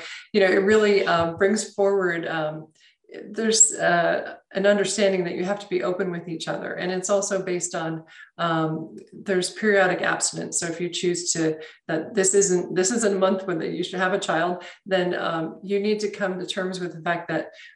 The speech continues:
um, you're not going to engage in sexual intercourse together. So then what do you do? You know, like, it doesn't, so there's no, so that very often leads to a, a very, very healthy, um, psychological profile for people,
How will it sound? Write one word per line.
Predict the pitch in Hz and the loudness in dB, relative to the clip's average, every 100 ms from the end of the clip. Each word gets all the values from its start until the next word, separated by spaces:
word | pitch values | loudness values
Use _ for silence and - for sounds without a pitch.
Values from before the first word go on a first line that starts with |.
| - | -2
um, | 165 160 156 160 - _ _ - | 0 2 0 -4 -10 _ _ -8
you're | 175 202 | 0 2
not | 196 196 190 - | 4 4 2 -4
going | - 190 196 | 2 4 4
to | 190 180 | 0 -4
engage | 170 165 180 175 | -4 -2 0 0
in | 175 165 160 | -4 -4 -6
sexual | - 190 190 185 | 0 0 0 0
intercourse | 185 196 180 156 | 0 0 -2 -2
together. | - 160 208 | -4 -6 -4
So | - 180 | -2 0
then | 180 180 175 - - _ | 0 0 -4 -14 -20 _
what | 185 165 | -8 -2
do | 233 | 0
you | 196 | 2
do? | 160 - - | 0 -4 -4
You | 196 | 2
know, | 180 | 4
like, | 170 165 | 4 2
it | 208 190 | 0 0
doesn't, | 202 214 202 - | 2 2 0 0
so | 185 | 0
there's | 185 185 | 0 -2
no, | 180 - 175 | -6 -10 -12
so | - 190 | -4 0
that | 185 208 202 | 6 6 6
very | 208 202 | 4 4
often | 185 180 185 180 185 | 4 2 0 -4 -2
leads | 180 180 - | -2 -2 -6
to | 185 165 160 - - - | -6 -6 -8 -10 -12 -4
a, | 175 | 0
a | |
very, | 170 208 220 208 | 4 6 6 6
very | 190 185 | 4 4
healthy, | 160 180 180 185 175 165 - | 2 -2 -4 -2 -2 -2 -2
um, | 165 156 156 - _ | -2 -2 -4 -10 _
psychological | - - 185 180 175 175 175 | -6 -4 -2 2 2 2 -4
profile | 160 180 165 165 - | -6 -6 -2 0 0
for | 175 165 | -2 -8
people, | - 165 - - | -6 -8 -8 -12